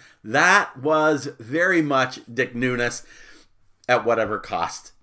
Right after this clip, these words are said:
it might have required. That's why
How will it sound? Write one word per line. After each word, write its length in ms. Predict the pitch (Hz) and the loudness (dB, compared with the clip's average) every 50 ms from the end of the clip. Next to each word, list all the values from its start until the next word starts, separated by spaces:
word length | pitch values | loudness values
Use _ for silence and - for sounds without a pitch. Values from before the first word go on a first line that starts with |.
| _ _ | _ _
it 180 | 110 104 - 87 | -6 -6 -4 -4
might 340 | 92 90 87 85 - _ | -4 -4 -4 -4 -8 _
have 360 | - 65 - 87 80 - - _ _ _ _ _ _ _ | -16 -14 -12 -14 -14 -16 -20 _ _ _ _ _ _ _
required. 600 | - 98 95 - - - 101 90 76 64 64 65 - - - - - - _ _ - - - _ _ _ _ _ - _ _ | -12 -12 -12 -10 -4 -2 -2 -2 -2 -4 -10 -14 -16 -18 -20 -20 -20 -20 _ _ -20 -20 -20 _ _ _ _ _ -20 _ _
That's 320 | - 85 107 123 120 - - | -12 -6 -4 -4 -4 -4 -6
why 300 | 139 127 113 104 98 | -4 -2 -2 -2 -4